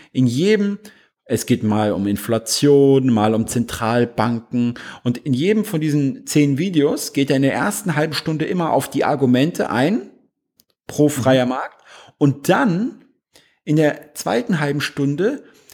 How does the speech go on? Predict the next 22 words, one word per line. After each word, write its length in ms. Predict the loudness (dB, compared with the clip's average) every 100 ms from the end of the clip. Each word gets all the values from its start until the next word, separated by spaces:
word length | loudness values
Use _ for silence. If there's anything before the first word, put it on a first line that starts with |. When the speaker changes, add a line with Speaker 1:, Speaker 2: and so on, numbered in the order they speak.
| _
Speaker 1:
debattieren 840 | 0 2 2 -2 -4 0 2 2
die 380 | 0 -4 -4 -8 _ _ _ _ _ _ _ _ _ _ _ _ _ -16
gegen 720 | -2 0 2 0 -2 -4 -12 _ _ _
andere, 580 | -2 0 2 2 0 0 -2
wie 120 | -2
in 100 | -2
so 60 | -2
einer 180 | -2 -2
Talkshow-Runde, 1160 | -4 -6 -6 -4 -4 0 2 2 0 -2 -6 -14 -20 -20 _
auf 240 | 0 2
einem 180 | 0 2
Niveau, 760 | 2 2 0 0 0 0 -4 -10 _ _
was 180 | -4 -2
du 100 | -4
heute 680 | -2 -2 0 0 0 0 -6 _ _ _
in 180 | -2 -2
keiner 420 | -2 0 0 0
einzelnen 440 | -2 -2 2 2
Fernsehsendung 680 | 2 0 2 2 2 2 2
jemals 880 | 2 4 4 2 0 -6 -8 -14 _ _
sehen 320 | 0 2 2
wirst. 500 | -2 -6 -10 -12 _